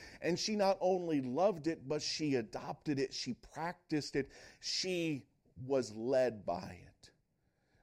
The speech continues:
Dorcas was a disciple. Tabitha was a disciple of Christ.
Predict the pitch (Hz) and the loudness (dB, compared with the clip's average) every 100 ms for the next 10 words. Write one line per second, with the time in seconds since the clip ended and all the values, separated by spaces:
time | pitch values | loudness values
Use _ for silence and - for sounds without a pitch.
0 | _ 123 165 208 185 151 156 151 160 156 | _ 4 6 8 4 0 2 2 2 0
1 | 165 160 156 - 98 92 _ _ _ _ | 0 0 0 -2 -10 -14 _ _ _ _
2 | - _ 190 202 170 151 160 165 156 151 | -20 _ 4 6 6 6 6 6 2 -2
3 | 143 170 160 156 131 123 123 - 175 123 | 0 2 2 0 0 -2 -4 -4 -2 -2
4 | 113 - | -6 -16